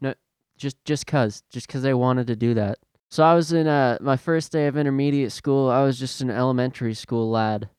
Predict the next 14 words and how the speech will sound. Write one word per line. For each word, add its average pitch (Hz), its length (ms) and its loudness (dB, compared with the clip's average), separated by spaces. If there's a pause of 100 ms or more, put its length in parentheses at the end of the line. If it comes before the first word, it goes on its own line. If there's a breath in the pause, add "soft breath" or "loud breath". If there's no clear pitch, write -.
(140)
You 113 120 -6
know, 123 200 0
I 120 180 2
had 120 100 0
never, 127 460 0 (580)
I'd 123 120 -4
never 135 280 0
done 131 320 2
the 123 100 0
whole 123 380 0
class 123 420 -4
switching, 123 760 -6 (840)
no 131 320 4
recess, 127 960 -2